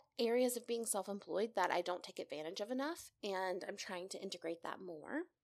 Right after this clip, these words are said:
I also really loved knitting this month. I'm almost done with a scarf that I knit for myself, and then also I've done a ton of baking. Like, I'm learning so much right now about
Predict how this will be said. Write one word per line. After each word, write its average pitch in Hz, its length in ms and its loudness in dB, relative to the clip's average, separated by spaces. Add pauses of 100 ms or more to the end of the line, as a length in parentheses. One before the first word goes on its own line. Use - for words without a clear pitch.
(360)
I 254 140 -2
also 285 260 0
really 330 300 4
loved 269 440 2
knitting 214 720 -4 (600)
this 294 200 0
month. 302 220 0
I'm 254 140 2
almost 226 380 0
done 226 140 0
with 220 100 -4
a 220 60 -4
scarf 190 440 -2
that 214 100 -4
I 208 80 -4
knit 202 180 -6
for - 100 -8
myself, 202 680 -2
and 233 100 -2
then 254 100 2
also 302 240 -2
I've 277 160 0
done 262 200 0
a 233 80 -2 (360)
ton 214 180 -4
of 214 100 0
baking. - 500 -6
Like, 165 360 -4 (760)
I'm 247 140 2
learning 233 320 2
so 214 240 2
much 190 240 0
right 175 180 0
now 180 260 2
about 170 600 -2